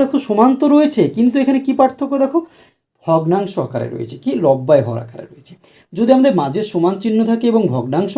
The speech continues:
আকারে থাকে তাহলে আমাকে কি করতে হবে দেখো, কোনাকুনি গুণ হয়ে যাবে। কি কোনাকুনি গুণ, কোনাকুনি মানে কি দেখো, এক্সের সঙ্গে পাঁচ আর এই পনেরোর সঙ্গে এক গুণ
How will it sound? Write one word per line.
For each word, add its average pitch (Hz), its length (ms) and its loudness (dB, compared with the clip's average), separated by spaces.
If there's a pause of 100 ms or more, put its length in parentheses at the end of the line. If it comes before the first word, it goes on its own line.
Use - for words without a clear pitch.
আকারে 180 240 4
থাকে 139 180 -2
তাহলে 160 160 2
আমাকে 180 220 2
কি 214 140 -4
করতে 214 180 0
হবে 220 140 6
দেখো, 294 140 4 (460)
কোনাকুনি 262 560 2
গুণ 170 180 0
হয়ে 123 140 -4
যাবে। 123 200 -6
কি 262 60 -2 (100)
কোনাকুনি 156 500 2
গুণ, 117 120 -10 (300)
কোনাকুনি 208 380 2
মানে 233 180 0
কি 247 100 -4
দেখো, 240 120 -2 (140)
এক্সের 196 360 -4
সঙ্গে 214 180 2 (100)
পাঁচ 220 160 4 (420)
আর 139 100 -10
এই 139 120 0
পনেরোর 202 360 2
সঙ্গে 143 180 0 (140)
এক 117 160 -4
গুণ 120 100 -4